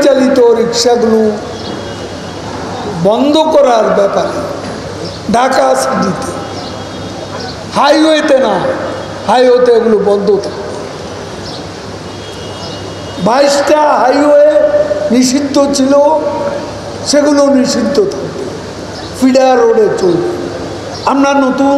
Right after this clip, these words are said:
নীতিমালা নিয়ে আসছি। জীবিকা আগে না জীবন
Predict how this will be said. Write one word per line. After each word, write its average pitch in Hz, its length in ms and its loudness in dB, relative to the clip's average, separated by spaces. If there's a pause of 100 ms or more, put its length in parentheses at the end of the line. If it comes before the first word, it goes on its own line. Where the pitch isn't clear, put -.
(140)
নীতিমালা 196 640 2 (760)
নিয়ে 262 220 6 (120)
আসছি। - 320 -2 (1700)
জীবিকা 277 520 4 (140)
আগে 269 240 4 (600)
না 233 80 2 (160)
জীবন 226 460 2